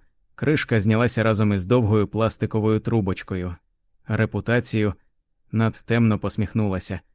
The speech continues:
Піп поклала кришку на стіл, кілька крапель води впали зі стрижня на килим. "Так, мою репутацію". Вона залізла в кишеню,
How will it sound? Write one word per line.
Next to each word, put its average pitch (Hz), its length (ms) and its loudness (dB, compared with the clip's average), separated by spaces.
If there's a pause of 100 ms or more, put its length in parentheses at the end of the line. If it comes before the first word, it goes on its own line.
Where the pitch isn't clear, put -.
(640)
Піп 135 260 -2
поклала 110 460 2
кришку - 440 -2
на 95 120 -2
стіл, 143 400 -2 (420)
кілька 131 340 2
крапель 120 400 2
води 101 280 2
впали 117 440 0
зі 98 120 -2
стрижня 113 500 0
на 107 120 0
килим. 95 460 -4 (380)
"Так, 135 380 -4
мою 107 360 2
репутацію". 98 720 -4 (1000)
Вона 107 340 0
залізла 104 420 0
в - 80 -6
кишеню, 123 520 0